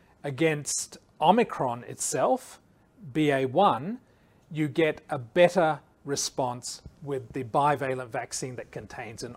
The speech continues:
Omicron component. So that's what we'd expect, and that's all very good.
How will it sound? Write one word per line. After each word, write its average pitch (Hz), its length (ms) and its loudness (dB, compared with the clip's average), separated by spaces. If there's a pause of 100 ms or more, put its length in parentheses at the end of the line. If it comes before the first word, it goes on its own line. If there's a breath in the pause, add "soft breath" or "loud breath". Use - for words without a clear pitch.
Omicron 107 460 -12
component. 110 800 -16 (800)
So 143 100 -4
that's 233 240 4
what 175 140 6
we'd 147 160 -2
expect, - 680 0 (320)
and 147 140 -8
that's - 340 -6
all 117 180 -6
very 123 240 -6
good. 196 340 6